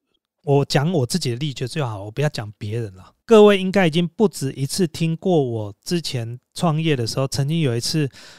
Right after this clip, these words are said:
我的网站上面用了别人的著作权的图片，我被别人告，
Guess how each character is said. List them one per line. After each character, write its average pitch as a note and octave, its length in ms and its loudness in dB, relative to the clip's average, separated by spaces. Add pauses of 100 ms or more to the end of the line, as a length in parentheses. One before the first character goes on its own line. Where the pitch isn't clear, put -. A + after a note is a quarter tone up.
(120)
我 C3 160 4
的 C#3+ 120 4
网 B2 220 0
站 D#3+ 220 2
上 C#3+ 200 2
面 D3 220 -4
用 D#3+ 220 0
了 A2+ 320 -4 (100)
别 C3 220 0
人 A#2+ 200 -2
的 G#2+ 400 -8 (380)
著 E3 160 0
作 D3+ 160 4
权 A2 240 -6
的 G#2+ 140 -8
图 G#2 200 -12
片， A#2+ 300 -8
我 A2+ 100 -12
被 C#3 140 -4
别 A#2 180 -4
人 G#2+ 180 -6
告， G#2 300 -6